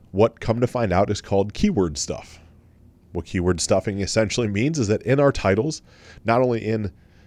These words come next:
the actual title of Fifteen Minutes to Freedom, A Warrior's Guide to Journaling and Meditation, but also in the titles of our shows, we were putting as many keywords in there as possible,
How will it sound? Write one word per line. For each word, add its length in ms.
the 160
actual 320
title 280
of 60
Fifteen 300
Minutes 240
to 60
Freedom, 320
A 60
Warrior's 440
Guide 300
to 280
Journaling 340
and 80
Meditation, 640
but 140
also 300
in 80
the 80
titles 400
of 100
our 120
shows, 600
we 100
were 160
putting 460
as 100
many 240
keywords 480
in 80
there 160
as 80
possible, 560